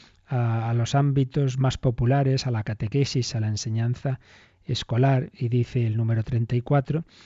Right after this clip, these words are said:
que a, en esas presentaciones a veces se silencia la divinidad de Jesucristo, o se considera que es expresión de un lenguaje poético, vacío de contenido real, negándose su preexistencia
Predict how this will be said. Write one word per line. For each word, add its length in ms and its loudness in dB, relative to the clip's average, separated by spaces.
que 720 -4
a, 120 -8
en 180 -2
esas 320 -2
presentaciones 840 0
a 60 0
veces 260 0
se 140 4
silencia 600 4
la 140 2
divinidad 480 2
de 100 0
Jesucristo, 800 -4
o 60 4
se 160 0
considera 640 4
que 180 0
es 120 -2
expresión 520 0
de 100 2
un 80 4
lenguaje 440 2
poético, 760 0
vacío 480 2
de 100 2
contenido 600 -2
real, 420 0
negándose 680 4
su 220 -2
preexistencia 1600 -2